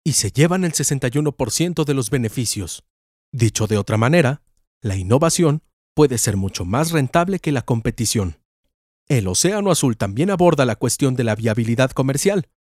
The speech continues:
y ofrece modelos para probar las ideas antes de ponerlas en práctica. De este modo, podemos centrarnos en las oportunidades y mitigar los posibles riesgos,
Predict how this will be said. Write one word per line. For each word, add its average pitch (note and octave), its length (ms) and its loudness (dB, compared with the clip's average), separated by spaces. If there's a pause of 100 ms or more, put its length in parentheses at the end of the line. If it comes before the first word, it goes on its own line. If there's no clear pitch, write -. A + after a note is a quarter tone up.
(280)
y C3 100 2
ofrece G3+ 360 2
modelos B2 420 0
para A2+ 200 -2
probar A#2+ 300 0
las A2+ 180 -2
ideas D3 440 -2 (220)
antes C#3+ 380 -2
de C#3 80 0
ponerlas G#2 480 -4
en A2+ 100 -4
práctica. - 540 -4 (500)
De G#2+ 180 -2
este G2 200 -4
modo, A#2 360 0 (420)
podemos C#3 400 4
centrarnos A2 560 0
en A#2 180 0
las F#2+ 260 -2
oportunidades E3+ 960 2 (260)
y G#3+ 120 -4
mitigar F#3+ 480 -2
los F3 180 2
posibles A2 600 0
riesgos, G#2 520 -2